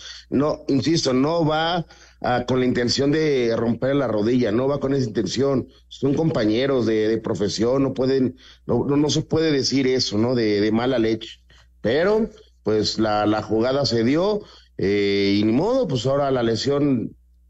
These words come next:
está fuerte, en la semana será operado y va a, y va a ser un, un, una pérdida de entre los seis y siete meses fuera.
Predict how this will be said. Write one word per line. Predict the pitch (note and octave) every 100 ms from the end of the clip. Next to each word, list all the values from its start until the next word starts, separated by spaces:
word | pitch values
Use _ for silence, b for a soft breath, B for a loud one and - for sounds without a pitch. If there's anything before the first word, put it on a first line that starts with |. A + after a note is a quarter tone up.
| _
está | - - B2+
fuerte, | - C#3 D#3+ - E3+ D#3+ B B -
en | A2+
la | A#2
semana | A2 A2+ B2+ C#3
será | A#2+ A2+ B2+
operado | A#2+ C3 C#3 C#3+ E3 E3+ B B B
y | A2+
va | B2
a, | C#3 -
y | C3
va | C#3
a |
ser | - D3+
un, | D3+ D3+ C3
un, | C#3+
una | C3 D3 D3
pérdida | D3 D3+ D3+
de | C3
entre | A#2+ A#2
los | A#2 A#2
seis | D#3 C#3 - -
y | B2+
siete | - D#3+ - D#3
meses | C#3 E3 D#3 C#3+
fuera. | G#2+ D3 E3